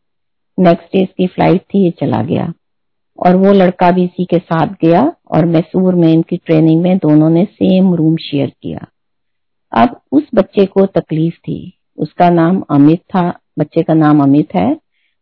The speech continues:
उसको तकलीफ थी, उसकी किडनी में स्टोन्स थे।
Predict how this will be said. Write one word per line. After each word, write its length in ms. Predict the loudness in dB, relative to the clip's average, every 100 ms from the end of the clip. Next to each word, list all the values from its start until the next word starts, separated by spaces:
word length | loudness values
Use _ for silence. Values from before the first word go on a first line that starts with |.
| -6
उसको 320 | -6 -2 -2
तकलीफ 500 | 0 -4 0 0 0
थी, 280 | -2 -2 -2
उसकी 380 | -4 -10 -6 -4
किडनी 380 | -6 -4 -2
में 140 | -2 -4
स्टोन्स 440 | -6 -6 -6 -6 -10
थे। 120 | -16